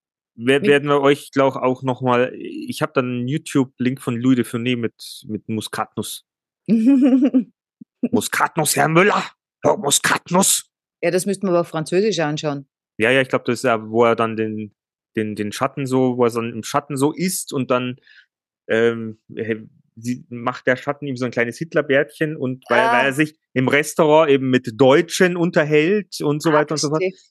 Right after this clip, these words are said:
Speaker 1: Und
Speaker 2: Ja.
Speaker 1: er ist, glaub ich, so ein Chefkoch oder Restaurantführer. Und dann, äh, ist halt der Franzose mit dem Deutschen da und dann erklärt er ihm halt, was da alles reinkommt und dann,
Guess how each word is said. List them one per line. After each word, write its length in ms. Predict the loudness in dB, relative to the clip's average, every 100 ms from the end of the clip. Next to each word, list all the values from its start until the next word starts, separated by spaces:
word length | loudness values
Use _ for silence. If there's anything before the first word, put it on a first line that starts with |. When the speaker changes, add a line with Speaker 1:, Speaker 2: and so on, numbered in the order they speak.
| _ -4
Speaker 1:
Und 100 | 0
Speaker 2:
Ja. 80 |
Speaker 1:
er 180 | 2 2
ist, 140 | 2 2
glaub 160 | 2
ich, 160 | 2 0
so 80 | -2
ein 80 |
Chefkoch 640 | 0 -2 -2 -4 0 0 0
oder 380 | 2 2 2 -2 -4
Restaurantführer. 1000 | -2 0 2 2 2 2 2 2 -2 -4 _ _ _ _ _ _
Und 220 | -10 -2
dann, 260 | -2 -2 -6
äh, 340 | -4 -2 -2
ist 220 | -4 -8 -4
halt 160 | -2
der 100 | -4
Franzose 600 | -2 -6 -2 0 0 0
mit 180 | -2 -4
dem 160 | -4 4
Deutschen 520 | 4 4 0 -10 -2
da 200 | -2 -2
und 80 | -6
dann 100 | -6
erklärt 360 | -6 -2 -2 -2
er 60 |
ihm 140 | -4 -4
halt, 120 | -4
was 140 | -6
da 100 | -10
alles 280 | -12 -10 -10 -8
reinkommt 420 | -8 -4 -6 -6
und 120 | -12
dann, 160 | -14